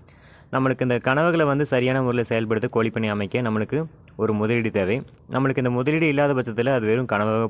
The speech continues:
போயிரும். அப்படி நம்மளுடைய கனவுகளை ஒரு செயல்படுத்தக்கூடிய ஒரு திட்டமாகத்தான் நம்மளுக்கு பி எம் இ ஜே பி அமைஞ்சிருக்குன்னே சொல்லலாம். இத்திட்டம் பார்த்தீங்கன்னா, பிரதம மந்திரியின் வேலை வாய்ப்பு உருவாக்கும் திட்டம் பி எம் இ ஜே பி.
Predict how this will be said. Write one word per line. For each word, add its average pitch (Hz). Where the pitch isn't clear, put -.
போயிரும். 95
அப்படி 135
நம்மளுடைய 127
கனவுகளை 165
ஒரு 127
செயல்படுத்தக்கூடிய 131
ஒரு 123
திட்டமாகத்தான் 113
நம்மளுக்கு 110
பி 117
எம் 117
இ 113
ஜே 104
பி 110
அமைஞ்சிருக்குன்னே 101
சொல்லலாம். 101
இத்திட்டம் 151
பார்த்தீங்கன்னா, 151
பிரதம 143
மந்திரியின் 143
வேலை 131
வாய்ப்பு 127
உருவாக்கும் 120
திட்டம் 113
பி 131
எம் 139
இ 123
ஜே 104
பி. 127